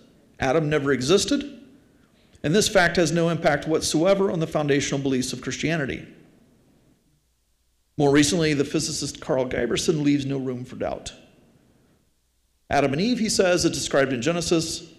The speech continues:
cannot have been historical figures. Recent work in genetics has established this unsettling conclusion beyond any reasonable doubt. Now, I take it that such convic-, such challenges should be taken seriously.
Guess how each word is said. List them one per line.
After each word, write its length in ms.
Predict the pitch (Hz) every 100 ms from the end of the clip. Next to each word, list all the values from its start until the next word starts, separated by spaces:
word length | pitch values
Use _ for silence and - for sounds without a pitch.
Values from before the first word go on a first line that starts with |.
| - _ _ _
cannot 540 | - 233 180 107 - - - _ _
have 180 | - 127
been 100 | 127
historical 460 | 127 - 120 -
figures. 520 | - 113 85 - - - - - - _ _ _ _ _ _ _ -
Recent 320 | 151 - -
work 220 | 147 143
in 80 | 147
genetics 480 | 135 147 202 208 -
has 140 | 147
established 580 | 151 - 147 147 151 139
this 160 | 147 147
unsettling 540 | 135 - 208 190 170
conclusion 720 | 147 143 - 139 117 85 82 - - _ _ _ _ _
beyond 260 | - - -
any 160 | - 127
reasonable 420 | 85 - 95 -
doubt. 360 | 78 73 - - - _ _ _ _ _ _ _ _ _ _ _ -
Now, 80 | 107
I 100 | 220
take 240 | 254 254
it 120 | 196
that 120 | 170 -
such 360 | - 160 -
convic-, 520 | - 135 139 - -
such 300 | - 165 -
challenges 540 | - 170 151 131 117 120
should 180 | - 131
be 80 |
taken 260 | 123 123 117
seriously. 600 | - 165 110 - 131 117